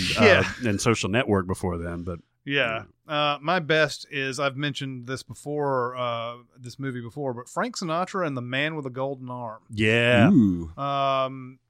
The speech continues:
Speaker 1: it's, it, it's something that you didn't see back in the nineteen fifties discussing heroin addiction.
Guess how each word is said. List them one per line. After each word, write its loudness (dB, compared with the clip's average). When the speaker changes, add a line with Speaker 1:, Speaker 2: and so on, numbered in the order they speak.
Speaker 1:
it's, -8
it, -8
it's -14
something -4
that 0
you -6
didn't -4
see 0
back 2
in -4
the -10
nineteen -6
fifties -4
discussing -4
heroin -2
addiction. -12